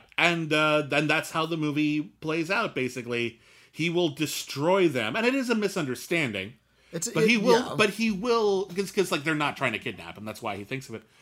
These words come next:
Speaker 1: But it's also the same situation where it's like, again,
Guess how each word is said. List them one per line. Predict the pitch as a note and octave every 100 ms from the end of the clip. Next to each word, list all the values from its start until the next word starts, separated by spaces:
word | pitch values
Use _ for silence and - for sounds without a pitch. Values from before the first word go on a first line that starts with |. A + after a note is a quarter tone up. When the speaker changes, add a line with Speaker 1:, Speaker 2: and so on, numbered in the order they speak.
| - _ -
Speaker 1:
But | A#3+
it's | G#3
also | F#4 F4+ G4
the | D4+
same | - A3
situation | G#3 G3+ E3+ E3+ D#3+ D#3
where | C#3+ C#3
it's | C3
like, | C#3+ C3+ B2 - _ _ _
again, | D3+ D#3+ A3 F3 D#3 C3+